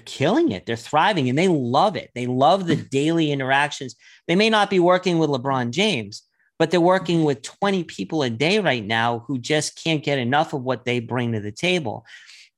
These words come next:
Speaker 1: This is what we have to do. We have to look beyond the confines of what we normally do when we front desk person or we hire a front desk manager. Maybe we should call a local restaurant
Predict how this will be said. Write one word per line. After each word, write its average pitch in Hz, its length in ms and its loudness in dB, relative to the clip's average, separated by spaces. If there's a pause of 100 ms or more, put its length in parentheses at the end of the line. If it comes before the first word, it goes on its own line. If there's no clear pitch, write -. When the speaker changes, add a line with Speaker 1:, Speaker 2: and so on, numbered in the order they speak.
(100)
Speaker 1:
This 196 220 2
is 214 100 -2
what 196 160 2
we 165 160 0
have 151 360 -4
to 120 80 -8
do. 123 220 -2
We 127 140 0
have 165 180 2
to 185 80 -2
look 156 280 2
beyond 143 640 2
the 139 80 -2
confines 120 800 -2
of 117 180 0 (280)
what 143 220 2
we 151 140 0
normally 131 540 0
do 139 220 -4
when 120 180 0
we 113 140 -2
front 131 380 -2
desk 143 300 0
person 104 380 -6 (420)
or 123 400 2
we 131 160 -4
hire 131 400 0
a 117 100 2
front 123 280 -2
desk 123 280 -4
manager. 139 560 -2
Maybe 156 280 0
we 190 120 0
should 185 180 -4
call 156 260 2
a - 20 2
local 147 300 -2
restaurant 120 600 -2